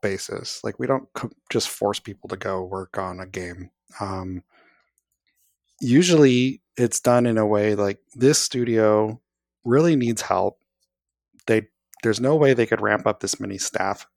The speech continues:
even if they had the headcount to hire that many staff in that period of time. A good example, uh, from fairly recently,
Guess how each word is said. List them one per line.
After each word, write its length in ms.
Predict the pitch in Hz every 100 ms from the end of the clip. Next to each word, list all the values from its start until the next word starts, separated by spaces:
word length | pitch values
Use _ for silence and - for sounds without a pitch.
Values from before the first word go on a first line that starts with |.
| _
even 240 | 143 127 120
if 120 | 107
they 160 | 107 98
had 260 | 110 107
the 80 | 98
headcount 480 | 95 104 - 98 95
to 80 | 95
hire 260 | 101 98
that 160 | 98 101
many 200 | 101 -
staff 340 | - 98 92 -
in 40 |
that 120 | 101 -
period 240 | - 92
of 60 | 92
time. 340 | - 90 92 - - - - - - - -
A 60 |
good 140 | 143 233
example, 720 | 143 135 117 113 113 110 107 _ -
uh, 460 | 107 104 101 98 - _ _ _
from 240 | - - 117
fairly 320 | 143 139 113
recently, 720 | 101 98 - - 98 98 98